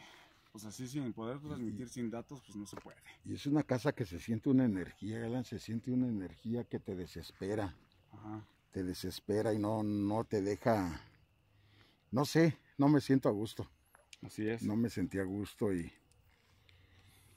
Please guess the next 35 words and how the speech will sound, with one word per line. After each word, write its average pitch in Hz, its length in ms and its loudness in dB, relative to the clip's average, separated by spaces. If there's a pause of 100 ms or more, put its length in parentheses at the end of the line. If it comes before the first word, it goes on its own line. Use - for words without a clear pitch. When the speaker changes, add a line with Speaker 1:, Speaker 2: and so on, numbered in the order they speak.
(400)
Speaker 1:
Y 107 40 -6
Speaker 2:
y 113 40 -6
Speaker 1:
pues 123 160 0
nos 131 100 2
Speaker 2:
pues - 20 0
Speaker 1:
vamos 170 200 2
a 165 40 4
retirar, 113 480 0
yo 139 140 0
creo 135 140 -4
que - 80 -16
por 113 180 -6
lo 110 80 0
mismo. 110 220 0
Speaker 2:
yo 98 80 -2
creo 107 180 0
nos 110 140 2
vamos 113 240 2
a 120 80 4
retirar 107 460 0
por 123 120 4
lo 123 80 8
mismo, 131 300 6
pero 127 260 8
ya 147 260 10
estuve 151 320 6
grabando 131 360 10
un 127 80 4
poco 135 340 6
de, 104 220 4
de 95 160 0
lo 95 120 0
de 98 120 0
adentro, 113 340 2
Galán. 135 220 6